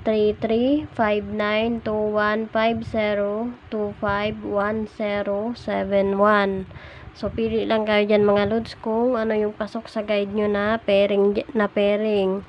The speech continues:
Pwede nyo siyang parisan sa hot,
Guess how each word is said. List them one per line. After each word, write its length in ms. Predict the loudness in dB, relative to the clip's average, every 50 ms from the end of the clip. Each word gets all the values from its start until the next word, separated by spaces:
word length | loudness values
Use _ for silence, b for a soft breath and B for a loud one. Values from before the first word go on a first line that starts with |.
| B B B B B B -10 -4
Pwede 320 | -2 0 2 2 2 4
nyo 160 | 2 2 0
siyang 400 | 0 -2 0 0 2 0 0 0
parisan 560 | -2 -2 -2 0 0 -2 -2 -2 -4 -4 -6 -6
sa 480 | -6 -6 -4 -4 -4 -4 -6 -6 -8 -12 -14 -16 -16 -18 -18 -18 -18 -20 -20 -20 -20 -14 -12 -12 -12 -12 -16 -20 -20 -20 -20 -12 -8
hot, 160 | -8 -8 -8